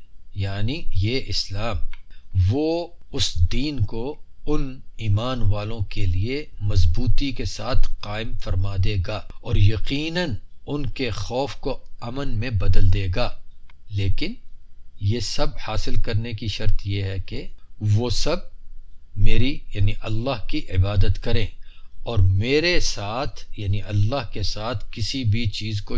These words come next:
شریک نہ بنائیں، اور اس کے بعد جو کوئی انکار کرے گا تو وہی لوگ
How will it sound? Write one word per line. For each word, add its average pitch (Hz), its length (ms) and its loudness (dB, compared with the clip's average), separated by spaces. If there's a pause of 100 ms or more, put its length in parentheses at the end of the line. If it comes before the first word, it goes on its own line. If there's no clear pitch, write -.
شریک 107 520 -2
نہ 107 420 0
بنائیں، - 340 6 (800)
اور 151 240 0 (640)
اس 165 280 -4
کے 131 240 -2 (100)
بعد 123 320 0 (440)
جو 143 280 -2
کوئی 139 260 2
انکار 117 420 -4 (100)
کرے 110 280 0
گا 139 160 -6 (160)
تو 120 120 -6
وہی 120 440 -4
لوگ 123 300 -6